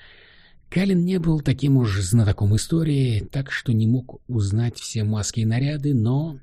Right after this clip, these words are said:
Дрен помнил некоторых героев тех книжек, что как-то купил и бегло просмотрел. Большей частью Калин знал об их похотливых пародиях, а не о настоящих жизнях. Подумав об этом, Калин почувствовал себя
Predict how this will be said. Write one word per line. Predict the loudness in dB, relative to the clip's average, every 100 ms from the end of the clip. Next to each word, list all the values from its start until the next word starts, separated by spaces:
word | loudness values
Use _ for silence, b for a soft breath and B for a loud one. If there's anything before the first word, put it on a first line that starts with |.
| -20 -20 -12
Дрен | -4 0 0 0
помнил | -2 -2 0 2
некоторых | 2 0 -2 -2 -2 -2
героев | 0 0 0 -2 -4
тех | -6 -4
книжек, | 0 0 0 -2 -6 b b b
что | b -6 -2 -2 -4
как-то | -10 -8 -6
купил | -4 -2 0 2 0
и | -4 -4
бегло | -4 -2 -2 -2 -4 -4 _ -6
просмотрел. | -4 -2 -4 -6 -6 -10 -10 -14 _ _ _ 2
Большей | 2 2 -2
частью | -4 -2 -4
Калин | -4 -2 0
знал | 0 -2 -2
об | -4 0
их | 0 0
похотливых | -4 -4 -4 -4 -4 -2 -6 -8 -12 -4
пародиях, | -2 0 0 -2 -4 -6 -8 -14 b b b b
а | -8 -4
не | -4 -4 -2
о | 0
настоящих | 0 0 0 0 -2 -4
жизнях. | -4 -6 -6 -8 -10 _ _ _ _ _ _ _ _ -6
Подумав | 0 4 2 2
об | 0
этом, | 0 0
Калин | 0 0 0
почувствовал | 0 -2 -4 -6 -6
себя | -2 -2 -2